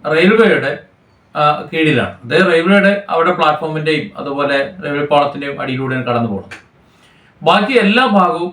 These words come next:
നമ്മുടെ മേയറുടെ അല്ലെങ്കിൽ കോർപ്പറേഷന്റെ കീഴിലാണ്. ഇവിടെ ജോയി എന്ന ഒരു ചെറുപ്പക്കാരൻ കഴിഞ്ഞ ദിവസം ഈ ആമഴിഞ്ഞ, എഴഞ്ഞ തോട്ടിൽ ഇറങ്ങി ക്ലീൻ ചെയ്തുകൊണ്ടിരിക്കുന്ന സമയത്ത് മരണപ്പെട്ടു, കൊല്ലപ്പെട്ടു എന്ന് പറയുന്നതാണ് ശരി.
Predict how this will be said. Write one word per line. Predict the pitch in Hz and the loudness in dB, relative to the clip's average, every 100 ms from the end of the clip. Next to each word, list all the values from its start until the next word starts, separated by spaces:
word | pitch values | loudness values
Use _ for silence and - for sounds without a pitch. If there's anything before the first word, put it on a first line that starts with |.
| - | -10
നമ്മുടെ | 151 151 | -6 -4
മേയറുടെ | 147 143 165 180 180 180 - - _ | -2 0 2 2 2 -2 -4 -18 _
അല്ലെങ്കിൽ | - 135 135 | -12 -10 -10
കോർപ്പറേഷന്റെ | 131 147 147 160 151 143 | -6 -4 -2 -4 -4 -4
കീഴിലാണ്. | 120 107 92 - - _ _ _ _ _ _ _ _ _ _ _ _ | -2 -2 -6 -10 -20 _ _ _ _ _ _ _ _ _ _ _ _
ഇവിടെ | 180 208 262 190 185 - _ _ _ 214 | 2 4 4 2 -2 -8 _ _ _ -6
ജോയി | 156 208 226 269 254 | 4 6 6 4 0
എന്ന | 202 175 175 180 - _ _ _ _ 175 | -2 0 0 -2 -8 _ _ _ _ -8
ഒരു | 156 170 - | -4 -4 -2
ചെറുപ്പക്കാരൻ | 160 - 127 123 - - - | -4 -2 -2 -2 -2 -10 -2
കഴിഞ്ഞ | 151 160 175 | 0 2 2
ദിവസം | 143 - - - _ | 0 -2 -10 -16 _
ഈ | 165 202 | 2 4
ആമഴിഞ്ഞ, | 185 190 202 202 202 - | 4 4 4 4 2 2
എഴഞ്ഞ | 165 170 180 | 0 2 0
തോട്ടിൽ | 151 120 120 | 0 -2 -4
ഇറങ്ങി | - 139 123 131 156 - - | -6 -6 -4 -6 -8 -12 -10
ക്ലീൻ | 139 151 | -6 -4
ചെയ്തുകൊണ്ടിരിക്കുന്ന | 151 139 127 117 117 107 | -4 -4 -4 -4 -6 -10
സമയത്ത് | - - - _ - | -12 -14 -18 _ -10
മരണപ്പെട്ടു, | 117 107 107 98 - - _ _ _ _ _ _ | -8 -6 -8 -10 -16 -20 _ _ _ _ _ _
കൊല്ലപ്പെട്ടു | 151 170 202 214 226 - 226 196 | 2 4 4 4 0 -2 -6 -6
എന്ന് | 165 | -4
പറയുന്നതാണ് | 156 - 135 127 | -2 -2 -2 -4
ശരി. | - 101 | -6 -12